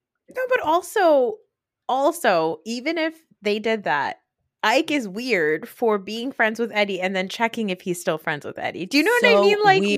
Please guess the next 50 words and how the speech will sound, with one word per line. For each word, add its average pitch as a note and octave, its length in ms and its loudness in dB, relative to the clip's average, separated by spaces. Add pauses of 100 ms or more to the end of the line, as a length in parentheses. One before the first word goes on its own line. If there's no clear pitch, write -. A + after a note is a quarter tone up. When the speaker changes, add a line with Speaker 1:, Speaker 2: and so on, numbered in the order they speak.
Speaker 1:
what? D4+ 260 4
Speaker 2:
weird. C#4+ 200 -6
Speaker 1:
<laughs> D#4+ 40 -6
That's - 320 -2 (100)
so F4+ 300 2
weird. A#3+ 580 2
Speaker 2:
So G#3+ 60 2
Speaker 1:
Like A#3 200 4 (300)
Speaker 2:
weird. B3+ 120 2
And C#4 320 -2 (120)
Speaker 1:
<laughs> - 840 -8
Speaker 2:
them C4 240 2
trying B3 280 0
to G#3 60 -2
paint A3+ 320 -6
this G#3+ 180 -8
picture A3 360 -6
of D3+ 240 -2 (320)
Wendy G3 440 -4
being F#3 320 0
domineering F3 640 4
towards G3+ 420 0
Eddie F#3+ 240 4
when F3 160 -4
we've G3 220 -6
seen G#3 280 -10
the G3+ 80 -10
way F#3 200 -2
you F#3+ 240 -8
and F#3 120 -8
your F#3+ 140 -6
husband F#3 440 -8
talk A3 240 -4
to A#3+ 60 -12
each A#3+ 200 -10
other. C4+ 460 -6
Speaker 1:
<laughs> - 40 -20 (140)
It's - 260 -2
like, - 520 -12
yeah. C#5 420 4
I - 640 -18
was A#4+ 100 -2
like, B4 140 0
"Nneka C5 440 4
hates A3 340 0
this E3+ 260 -6
man." G2+ 340 -12 (280)
Speaker 2:
And - 80 6
Speaker 1:
I've C#4 100 8
never C#4+ 260 6